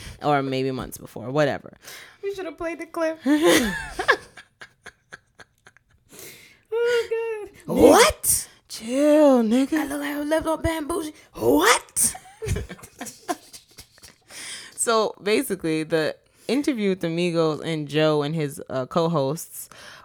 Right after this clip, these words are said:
Speaker 1: it was very, very hostile.
Speaker 2: Embarrassing. I'd have been embarrassed if I was them. And then the chick, what's her name?
Speaker 1: I don't know.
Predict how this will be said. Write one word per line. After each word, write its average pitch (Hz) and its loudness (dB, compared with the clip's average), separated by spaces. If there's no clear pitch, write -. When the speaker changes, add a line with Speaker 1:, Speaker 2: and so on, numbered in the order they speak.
Speaker 1:
it 196 2
was 202 2
very, 147 0
very 135 -2
hostile. - -6
Speaker 2:
Embarrassing. 165 -4
I'd - -8
have 254 -2
been 156 -2
embarrassed 151 0
if 151 -8
I 143 2
was 143 -2
them. 135 -8
And 466 4
then 466 6
the 370 -4
chick, 233 4
what's - 2
her 311 2
name? 160 -4
Speaker 1:
I 185 -6
don't 202 -6
know. 131 -6